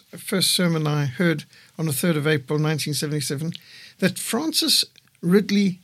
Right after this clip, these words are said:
Havergal, the British musician and devotional writer, visited the same art museum in Düsseldorf,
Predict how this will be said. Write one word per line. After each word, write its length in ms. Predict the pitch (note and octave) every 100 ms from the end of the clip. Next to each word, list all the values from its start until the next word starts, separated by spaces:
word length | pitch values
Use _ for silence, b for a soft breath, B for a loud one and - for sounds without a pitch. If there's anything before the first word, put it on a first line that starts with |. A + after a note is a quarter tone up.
| -
Havergal, 560 | F#3 F3 C#3+ C3 - B2+
the 80 |
British 360 | C3 G3+ A3+ -
musician 460 | F3+ C#3+ E3 - D3
and 120 | C#3+
devotional 460 | C3+ E3 D#3 D#3+
writer, 260 | D3 C#3 C3+ B B B B B
visited 500 | G#3 G#3+ F#3+ F#3+ F#3+
the 80 | F3+
same 340 | - B3+ D#4+
art 220 | A3 F#3
museum 400 | D#3+ C3 C#3+ C#3
in 120 | F3+
Düsseldorf, 680 | C3 G3 - D#3 C3 C3 -